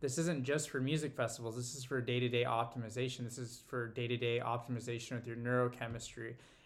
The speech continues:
and replenishment of all your, all your vitamins and minerals and salts and all the things that your body needs to be able to function at its highest fre-, highest frequency. And so, you know, we use the L-theanine in the product to help reduce anxiety levels that, you know, a lot of people live in.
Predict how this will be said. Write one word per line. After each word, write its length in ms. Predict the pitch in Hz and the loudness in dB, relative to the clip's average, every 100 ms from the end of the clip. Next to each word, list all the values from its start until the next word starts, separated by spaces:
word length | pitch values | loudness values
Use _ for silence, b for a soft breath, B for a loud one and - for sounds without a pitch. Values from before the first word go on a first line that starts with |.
| - | -8
and 480 | 123 120 117 117 117 - | -2 0 0 -2 -4 -8
replenishment 520 | 123 131 123 - 123 | -4 -2 -2 0 0
of 60 | |
all 120 | 117 117 | 2 2
your, 100 | 117 123 | -2 0
all 140 | 120 | 2
your 100 | 120 | 4
vitamins 540 | 117 117 120 117 117 | 2 0 0 -4 -4
and 100 | 117 | -4
minerals 360 | 120 127 120 123 | 0 2 2 0
and 120 | 110 | -6
salts 460 | - 143 139 139 - | -2 2 4 2 0
and 80 | 143 | 2
all 80 | |
the 80 | 156 | 2
things 160 | 180 170 | 2 0
that 80 | 165 | 0
your 80 | |
body 280 | 135 147 143 | 2 2 4
needs 420 | 127 120 131 156 | 0 0 -2 -2
to 100 | - | -2
be 60 | 139 | 0
able 140 | 131 | 2
to 60 | 123 | 2
function 640 | - 117 123 - 170 175 175 B B - | -2 -4 -4 -2 -2 -2 -4 B B 6
at 240 | 127 123 | 6 6
its 120 | 120 | 2
highest 280 | 117 117 - | 0 0 0
fre-, 200 | 123 - | -2 0
highest 360 | - 131 127 - | 4 6 4 2
frequency. 640 | 202 196 110 - 127 127 B B B B - | -4 -2 -4 -4 -10 -14 B B B B -2
And 180 | 135 | 0
so, 440 | 131 143 131 127 - - - - - | 4 6 6 4 0 -12 -20 -20 -6
you 100 | 135 | 0
know, 160 | 123 120 | 2 2
we 100 | 131 | 4
use 260 | 151 147 | 4 2
the 100 | 147 | 4
L-theanine 520 | 139 135 147 151 147 | 6 4 0 0 2
in 100 | 135 | 2
the 60 | 127 | 0
product 400 | - 127 123 123 | 4 4 4 2
to 40 | 123 | 0
help 240 | 127 127 | -2 0
reduce 500 | 123 123 135 - - - | -2 0 0 -2 -8 -4
anxiety 520 | 131 123 113 127 127 | -2 2 4 4 4
levels 360 | 120 117 113 | 2 0 -2
that, 240 | 117 117 - | 0 -2 -4
you 120 | - 127 | -4 -2
know, 80 | |
a 40 | 117 | 2
lot 180 | 123 127 | 4 4
of 60 | |
people 240 | 131 123 117 | 0 -4 0
live 200 | 156 156 | 0 2
in. 240 | 123 123 | 0 -2